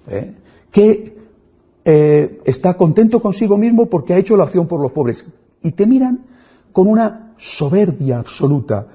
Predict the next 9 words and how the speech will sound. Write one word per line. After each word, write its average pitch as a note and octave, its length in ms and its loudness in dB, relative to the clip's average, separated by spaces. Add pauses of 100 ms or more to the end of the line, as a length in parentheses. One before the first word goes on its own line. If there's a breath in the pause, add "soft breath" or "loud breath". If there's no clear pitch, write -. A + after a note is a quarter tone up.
(120 soft breath)
Son F#3+ 440 -2
los A#2 280 -6 (340)
perfectos. - 760 -6 (200)
Esos - 380 -4
sí G2+ 100 -8
que F2+ 120 -12
son - 340 -8
auténticos F2 760 -6
hipócritas. - 640 -10